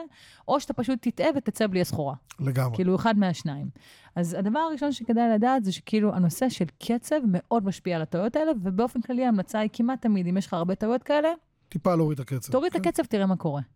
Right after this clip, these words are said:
Speaker 2: כן, לגמרי.
Speaker 1: אפילו במחיר של להקריב שאלה מהסוף או שתיים.
Speaker 2: נכון. אגב, אני שוב, אתה יודע, תחשבי על זה, אני עכשיו גומר פרק ויש לי שתי טעויות מהירות. תיאורטית, היה אמור להעדיף להוריד שאלה מהסוף, לא להגיע אליה, ולא לתת את שתי הטעויות האלה.
Speaker 1: נכון.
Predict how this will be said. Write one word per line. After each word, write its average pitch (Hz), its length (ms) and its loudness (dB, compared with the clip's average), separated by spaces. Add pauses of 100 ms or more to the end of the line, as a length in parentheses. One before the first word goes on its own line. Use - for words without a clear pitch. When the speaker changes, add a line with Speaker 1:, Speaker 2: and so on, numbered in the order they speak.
(120)
Speaker 2:
כן, 139 120 -6 (180)
לגמרי. 143 320 2
Speaker 1:
אפילו 339 220 0
במחיר 294 340 0
של 262 100 2
להקריב 214 380 0
שאלה 180 320 0
מהסוף 180 460 -2
או 165 40 -6
שתיים. - 380 -10 (160)
Speaker 2:
נכון. 190 280 -2
אגב, 143 360 0
אני 131 140 -4
שוב, 147 300 -2
אתה - 80 -10
יודע, 139 160 0
תחשבי 139 400 -2
על 156 100 2
זה, 147 160 -2 (600)
אני 160 200 2
עכשיו 151 180 0
גומר 143 280 2
פרק 151 300 -6
ויש 131 180 -4
לי 151 60 -2
שתי 147 180 -4
טעויות 131 260 0
מהירות. 120 440 -2 (280)
תיאורטית, 151 480 0
היה 147 80 -2
אמור 156 180 2
להעדיף 147 540 -2
להוריד 139 380 2
שאלה 139 340 -4
מהסוף, 131 580 -6 (440)
לא 139 120 2
להגיע 135 320 0
אליה, 131 180 0
ולא 139 220 2
לתת 139 100 -2
את 139 160 -6
שתי - 180 -2
הטעויות 147 360 2
האלה. 120 180 -8
Speaker 1:
נכון. 175 280 -2